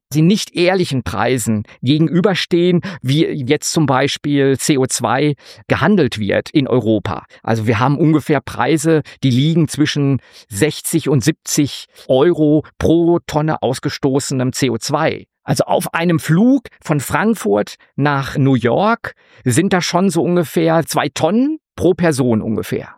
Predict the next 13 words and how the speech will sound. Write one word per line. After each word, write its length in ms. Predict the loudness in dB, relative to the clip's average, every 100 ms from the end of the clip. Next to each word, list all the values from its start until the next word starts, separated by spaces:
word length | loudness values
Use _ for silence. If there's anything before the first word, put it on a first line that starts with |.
| _
Ich 80 | 0
müsste 320 | 0 2 -2
hundertzwanzig 800 | 0 2 0 0 -2 -2 -4 -2
bis 200 | -4 -2
hundertvierzig 680 | 0 0 0 0 0 -2 0
Euro 300 | 2 4 2
müsste 260 | 0 -2 -2
ich 100 | 0
mehr 180 | 2
bezahlen 420 | 0 -2 -4 -4 -6
für 120 | -8
den 120 | -6
Flug. 340 | -6 -6 -8